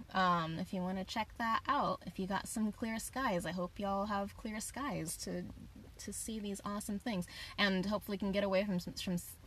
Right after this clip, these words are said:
bleh, from some city lights, if that's an issue for you.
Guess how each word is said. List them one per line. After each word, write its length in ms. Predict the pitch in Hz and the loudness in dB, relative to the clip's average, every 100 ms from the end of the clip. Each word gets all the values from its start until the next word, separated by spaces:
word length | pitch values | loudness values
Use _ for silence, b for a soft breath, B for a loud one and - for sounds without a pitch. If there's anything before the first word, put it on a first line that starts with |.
| - | -8
bleh, 260 | 175 247 196 - - | 0 2 2 -4 -8
from 260 | 208 202 214 | -2 0 0
some 340 | - 165 170 | -2 -2 -2
city 300 | - 254 247 | -2 -2 -2
lights, 560 | 160 - - - - - - | -2 -6 -6 -8 -8 -8 -8
if 140 | - - - | -6 -6 -4
that's 460 | 165 - - - - - - | -4 -4 -4 -6 -6 -14 -12
an 100 | 156 | -8
issue 300 | - - 85 | -6 -6 -8
for 240 | - - - | -12 -10 -10
you. 280 | 60 - | -8 -8